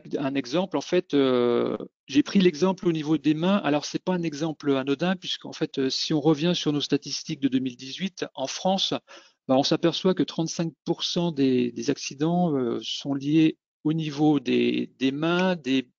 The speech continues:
doigts et des poignets. Donc, c'est quelque chose qui est, euh, assez important au niveau, euh, dans sa globalité. Et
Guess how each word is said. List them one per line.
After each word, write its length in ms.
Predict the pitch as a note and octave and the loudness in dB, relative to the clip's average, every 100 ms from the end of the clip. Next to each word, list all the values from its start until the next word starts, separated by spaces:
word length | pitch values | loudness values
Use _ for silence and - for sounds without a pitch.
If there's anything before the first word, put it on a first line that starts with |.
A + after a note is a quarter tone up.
| _ | _
doigts 460 | C3 C3+ E3 F#3 D#3 | -12 0 2 4 2
et 60 | |
des 100 | D3 | -2
poignets. 400 | - E3 C#3 A#2+ _ - - - - _ _ - | -4 -6 -2 -4 _ -20 -20 -20 -20 _ _ -2
Donc, 220 | C3+ B2+ | -2 0
c'est 120 | - | 0
quelque 200 | C3 B2+ | 0 0
chose 260 | C3+ D#3+ - | -2 -2 -4
qui 220 | - B2 | -4 0
est, 60 | A#2 | 0
euh, 360 | A2+ A2+ A#2 A2+ - - _ _ _ _ _ | 0 -2 -4 -8 -12 -20 _ _ _ _ _
assez 400 | C#3 B2 - C3 | -8 -8 -4 -2
important 500 | B2+ C3 A#2+ G3 G3+ _ - | -2 -4 -2 -2 -4 _ -10
au 100 | C3 | -8
niveau, 520 | B2 A#2+ B2 B2 A#2+ | -6 0 4 6 4
euh, 220 | A#2 - - | 2 -2 -6
dans 160 | A#2 | -8
sa 100 | A#2+ | -6
globalité. 460 | B2 A#2 A#2+ C3+ F3+ - - - - - - - _ - | -6 -6 -6 -6 -8 -8 -18 -18 -18 -20 -20 -20 _ 2
Et 260 | F3 F3+ | 8 8